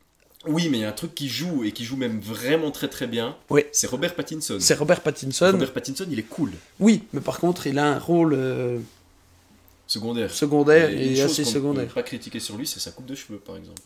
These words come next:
Speaker 2: Ou juste le fait qu'il soit Robert Pattinson.
Speaker 1: Ou, ouais, et qu'il soit super cool.
Speaker 2: Ouais, il est vraiment très cool.
Speaker 1: Putain, il est trop bien cet acteur, j'adore.
Speaker 2: Mais le premier truc qui joue pas dans le film, déjà, c'était s-, déjà le, l'enquête de,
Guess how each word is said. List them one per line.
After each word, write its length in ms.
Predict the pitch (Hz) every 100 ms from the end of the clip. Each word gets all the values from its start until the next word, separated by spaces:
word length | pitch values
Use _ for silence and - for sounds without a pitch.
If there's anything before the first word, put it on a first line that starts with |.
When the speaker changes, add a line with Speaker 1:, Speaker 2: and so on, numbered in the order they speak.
| _ -
Speaker 2:
Ou 380 | 185 233 220 151
juste 260 | 165 185
le 60 | 165
fait 200 | 170 185
qu'il 120 | 175
soit 180 | - 180
Robert 280 | 170 160 -
Pattinson. 520 | 160 - 170 - 127 120
Speaker 1:
Ou, 120 | 156 135 -
ouais, 200 | 139 131 127
et 100 | 107
qu'il 100 | -
soit 260 | - 156 165
super 640 | - - 180 - 170 -
cool. 400 | - 175 139 95 113
Speaker 2:
Ouais, 100 | 160 - - _ -
il 80 | 139
est 60 |
vraiment 240 | 139 147 151
très 140 | 147
cool. 180 | 139 131 -
Speaker 1:
Putain, 340 | - - 135
il 120 | 101 80
est 80 |
trop 180 | - -
bien 160 | 120 98
cet 120 | -
acteur, 200 | - 85 -
j'adore. 220 | 82 95 165
Speaker 2:
Mais 200 | 175 190
le 120 | 170
premier 320 | 151 202 202 202
truc 220 | 214 214
qui 140 | 165
joue 100 | 151
pas 180 | - 185
dans 140 | 175
le 60 | 160
film, 340 | - 165 208
déjà, 500 | 139 139 135 175 - -
c'était 300 | - 135 170
s-, 200 | 175 - - _ _ _ -
déjà 440 | 139 156 180 170
le, 240 | 131 143 143
l'enquête 800 | 139 151 170 170 185 180 - 143
de, 520 | 143 139 135 131